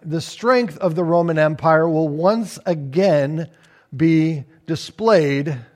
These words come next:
throughout the world. However, though,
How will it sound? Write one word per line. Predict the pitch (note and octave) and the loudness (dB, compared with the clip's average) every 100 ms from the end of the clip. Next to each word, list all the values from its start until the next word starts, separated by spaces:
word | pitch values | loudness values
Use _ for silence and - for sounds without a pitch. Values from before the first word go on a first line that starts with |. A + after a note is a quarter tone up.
| _ | _
throughout | - D#3+ D3+ D#3 D3+ D#3 | -2 2 2 2 -4 -4
the | D3+ C#3 C3+ - | -2 -2 -4 -10
world. | C3 C3+ A#2 F2 E2+ _ _ _ _ _ _ _ _ _ _ _ _ _ _ _ _ - | -4 -4 -4 -8 -16 _ _ _ _ _ _ _ _ _ _ _ _ _ _ _ _ -6
However, | F3 G#3+ B3+ B3+ A#3 D#3 | 0 2 2 0 0 0
though, | A#2 F#2 | -4 -10